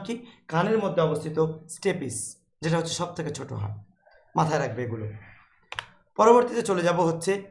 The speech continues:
যদি ভালো লাগে সেশনটা একটা লাইক করে দেবে। দা বেঙ্গল এক্সাম চ্যানেলে প্রথম হলে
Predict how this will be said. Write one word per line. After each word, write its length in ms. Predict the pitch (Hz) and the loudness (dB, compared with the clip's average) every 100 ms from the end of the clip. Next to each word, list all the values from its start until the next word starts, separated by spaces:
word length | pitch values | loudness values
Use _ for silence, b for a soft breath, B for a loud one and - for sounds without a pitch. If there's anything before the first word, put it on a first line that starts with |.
| - - | -14 -2
যদি 160 | 220 | 0
ভালো 220 | 170 175 | 4 4
লাগে 180 | 185 180 | 4 0
সেশনটা 360 | 170 160 165 160 | -4 -4 -4 -4
একটা 140 | 151 | -4
লাইক 240 | 139 151 160 | 2 2 2
করে 120 | 170 156 | 0 0
দেবে। 340 | 165 175 B B B | 2 0 B B B
দা 160 | - 208 | 6 6
বেঙ্গল 280 | 214 208 202 | 6 0 -2
এক্সাম 280 | 196 202 190 | -2 -4 -2
চ্যানেলে 300 | 160 143 - | -4 -4 -6
প্রথম 340 | - - 160 | -6 -4 -2
হলে 160 | 170 | -2